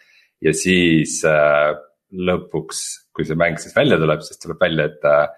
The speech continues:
kas siis saad oma raha tagasi või mitte. <laughs> Et selline omapärane kasiinomäng.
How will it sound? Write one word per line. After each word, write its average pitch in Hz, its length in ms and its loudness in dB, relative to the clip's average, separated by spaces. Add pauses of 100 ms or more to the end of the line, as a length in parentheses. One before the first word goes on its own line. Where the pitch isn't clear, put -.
(220)
kas - 160 -8
siis 78 160 0
saad 87 240 0
oma 71 80 -2
raha 76 320 2
tagasi 73 380 -4 (180)
või 80 160 -2
mitte. - 380 -6 (400)
<laughs> 135 1200 0
Et 131 60 2
selline 101 520 2 (480)
omapärane 85 560 2
kasiinomäng. 85 680 2